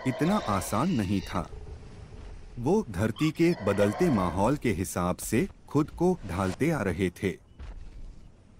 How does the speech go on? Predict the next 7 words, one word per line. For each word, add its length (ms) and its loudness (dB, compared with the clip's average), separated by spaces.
तो 300 0
अगर 280 2
डायनासोर 720 0
आज 280 0
भी 220 0
जिंदा 320 2
होते 460 -2